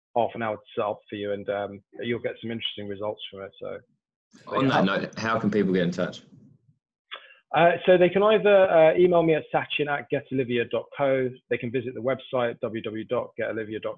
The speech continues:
Speaker 1: co, uh, either book in a call with us or drop in a message on live chat. Um, and yeah, those are the main ways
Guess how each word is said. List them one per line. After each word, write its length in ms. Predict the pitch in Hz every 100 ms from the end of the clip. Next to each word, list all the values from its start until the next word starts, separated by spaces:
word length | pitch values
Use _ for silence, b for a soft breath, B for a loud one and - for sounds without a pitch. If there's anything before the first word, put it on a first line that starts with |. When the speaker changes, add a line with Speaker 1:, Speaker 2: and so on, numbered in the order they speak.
| -
Speaker 1:
co, 320 | 120 117 113 104
uh, 240 | 104 101 101 - _ 107
either 280 | 107 104 104 -
book 120 | 101
in 220 | 113 107 104 -
a 100 | 101
call 260 | - 170 160
with 140 | 143
us 160 | 151 - - -
or 300 | 110 110 104
drop 180 | - 110
in 180 | 113 110 -
a 80 | 107
message 280 | 110 - 104
on 80 | 107
live 180 | 117 123 -
chat. 200 | 120 113 - - _ _ _
Um, 440 | 107 104 101 104 - 110
and 100 | 101
yeah, 80 | 101 -
those 140 | 113
are 60 | 104
the 60 | 104
main 220 | 98 98
ways 180 | 95